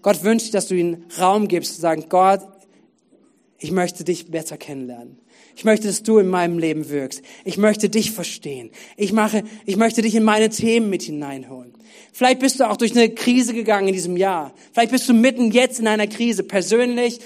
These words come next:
oder um dich herum sind Krisen und du merkst, "Ich weiß gar nicht, wie ich mein Leben gestalten soll." Und du darfst heute kommen und sagen, "Ich vertraue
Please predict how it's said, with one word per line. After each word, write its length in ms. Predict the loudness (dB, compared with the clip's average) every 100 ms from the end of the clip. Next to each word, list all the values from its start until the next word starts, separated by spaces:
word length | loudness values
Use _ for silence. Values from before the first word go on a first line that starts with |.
| -10 0
oder 200 | 2 2
um 100 | 0
dich 180 | -2
herum 380 | -4 0 2 2
sind 200 | 0 -4
Krisen 360 | -2 0 2 0
und 120 | -2
du 60 | 0
merkst, 380 | 0 -2 -6 -16 -20 -10
"Ich 140 | -4 0
weiß 280 | 2 2 0
gar 180 | 0
nicht, 220 | 0 -2 -6 -20 _ _ _ _ _ _ -6
wie 140 | -4
ich 80 | 2
mein 120 | 4
Leben 280 | 8 6 6
gestalten 480 | -2 -2 -2 -2 -4
soll." 220 | -6 -6 -16 _ _ _ _ _ _ _ _ _ _ -2
Und 80 |
du 20 | 2
darfst 300 | 4 2 2
heute 220 | 2 2
kommen 300 | 0 -2 0
und 60 |
sagen, 280 | 2 2 2
"Ich 160 | 0 0
vertraue 640 | -4 -4 0 2 2 0